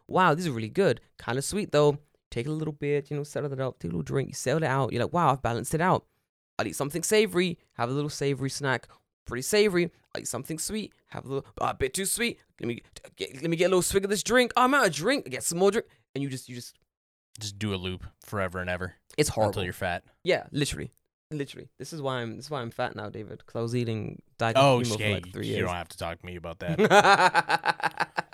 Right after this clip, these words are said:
Speaker 1: My boy gets it. The worst thing is, like, Japanese summer is really, really hot, so you can't really go out and run, basically.
Speaker 2: Unless you wanna die, but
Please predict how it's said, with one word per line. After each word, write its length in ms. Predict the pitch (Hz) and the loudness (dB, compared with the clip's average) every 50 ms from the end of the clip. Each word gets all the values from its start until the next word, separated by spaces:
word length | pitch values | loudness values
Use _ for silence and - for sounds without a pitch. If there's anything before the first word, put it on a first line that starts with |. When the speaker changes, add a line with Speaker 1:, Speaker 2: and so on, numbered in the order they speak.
| - - - - - _ - - - _ - - - _ - - _ _ - - _ _ - _ _ _ - - - - - - - - - | -8 -6 -6 -10 -10 _ -8 -10 -8 _ -12 -14 -12 _ -16 -16 _ _ -20 -20 _ _ -20 _ _ _ -12 -10 -8 -8 -6 -6 -8 -8 -8
Speaker 1:
My 140 | - - 113 | -8 -8 -6
boy 220 | 101 110 110 104 | -4 -4 -4 -4
gets 260 | 101 101 98 - - 92 | -4 -6 -6 -6 -6 -8
it. 100 | - - - _ _ | -8 -10 -12 _ _
The 80 | - | 2
worst 220 | 156 190 220 220 - | 4 6 6 4 4
thing 120 | - 156 156 | 2 4 4
is, 120 | 151 127 | 4 4
like, 200 | 123 117 107 - | 4 2 2 2
Japanese 360 | - 131 117 135 160 160 147 - | 2 0 0 2 0 -2 -2 0
summer 180 | 123 120 120 | 0 -2 -2
is 100 | 117 101 | -2 -4
really, 160 | 104 113 110 | -4 -4 -4
really 140 | 113 110 101 | -4 -4 -6
hot, 260 | 107 110 113 - - _ | -4 -2 -2 -2 -2 _
so 180 | - - - 104 | -8 -8 -6 -6
you 120 | 107 110 107 | -6 -8 -8
can't 260 | - - 123 123 - | -6 -4 -4 -4 -4
really 340 | 120 117 113 104 98 - - _ _ _ _ _ _ | -4 -6 -6 -8 -10 -14 -18 _ _ _ _ _ _
go 140 | - - 107 | -4 -2 -2
out 120 | 110 - - | -2 -2 -4
and 140 | 101 104 95 | -6 -10 -8
run, 320 | 110 101 101 110 139 156 165 _ _ _ _ _ _ _ _ _ _ _ _ _ _ _ _ _ | -8 -8 -6 -6 -8 -10 -12 _ _ _ _ _ _ _ _ _ _ _ _ _ _ _ _ _
basically. 480 | - 120 123 - - 104 117 123 - - | -6 -6 -6 -6 -8 -8 -6 -8 -6 -2
Speaker 2:
Unless 200 | - 185 214 208 208 | 2 4 4 6 6
you 40 | |
wanna 200 | 196 147 - 98 | 4 4 2 2
die, 460 | 85 - - 101 101 95 80 82 85 85 | 0 2 4 6 6 6 4 0 -4 -6
but 260 | - 101 87 80 82 | -6 -6 -6 -6 -8